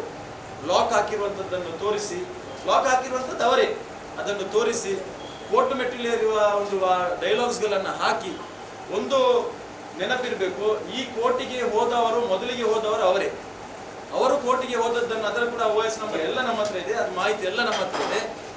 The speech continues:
ಅವರು ಕೋರ್ಟಿಗೆ ಹೋದದ್ದಕ್ಕೆ ನಾವು ಕೂಡ ಅದಕ್ಕೆ ರಿವರ್ಟ್ ಮಾಡಿ, ನಾವು ನಮ್ಮ ದಾಖಲಾತಿಗಳನ್ನು ಅವರಿಗೆ ಕೊಟ್ಟು ಕೋರ್ಟಿನಲ್ಲಿ ಪ್ರೊಡ್ಯೂಸ್ ಮಾಡಿ,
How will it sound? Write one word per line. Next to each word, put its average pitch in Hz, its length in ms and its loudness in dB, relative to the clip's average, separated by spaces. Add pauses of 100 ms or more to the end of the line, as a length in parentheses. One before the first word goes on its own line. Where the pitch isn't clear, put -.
(300)
ಅವರು 254 260 8
ಕೋರ್ಟಿಗೆ 233 500 -2
ಹೋದದ್ದಕ್ಕೆ 220 680 -2
ನಾವು 208 300 2
ಕೂಡ 233 180 -6
ಅದಕ್ಕೆ 233 580 0
ರಿವರ್ಟ್ 233 400 4
ಮಾಡಿ, 196 260 0
ನಾವು 208 280 2
ನಮ್ಮ 233 260 0
ದಾಖಲಾತಿಗಳನ್ನು 214 800 2
ಅವರಿಗೆ 185 360 0
ಕೊಟ್ಟು 233 280 0
ಕೋರ್ಟಿನಲ್ಲಿ 208 760 0
ಪ್ರೊಡ್ಯೂಸ್ 208 420 0
ಮಾಡಿ, 185 360 -2